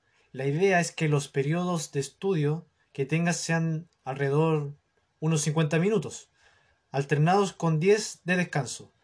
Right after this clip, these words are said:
De esta manera evitarás dolores de cabeza, estrés, cansancio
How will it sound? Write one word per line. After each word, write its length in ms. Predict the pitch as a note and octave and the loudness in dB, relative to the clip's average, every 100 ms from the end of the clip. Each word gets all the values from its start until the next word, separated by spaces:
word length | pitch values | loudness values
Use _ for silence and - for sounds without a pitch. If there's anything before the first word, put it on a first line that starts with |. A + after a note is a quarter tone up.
| _ - | _ -2
De 80 | |
esta 180 | E3+ G3 | 0 2
manera 340 | F3+ F3 F3+ F#3 | 2 2 0 0
evitarás 680 | E3+ D3 D3+ F3 - - - | -2 0 2 0 -4 -12 -4
dolores 320 | C#3+ D3+ D#3 | 2 4 4
de 80 | C#3+ | 2
cabeza, 640 | C#3 D#3 D#3+ D#3+ D#3+ E3 - | 2 2 0 -2 -6 -6 -14
estrés, 520 | A2+ - D#3+ E3 D3+ | -18 -6 0 0 0
cansancio 760 | - B2+ A#2 - E3 D#3+ F3+ E3+ | -8 -10 -8 -4 -4 -4 -8 -10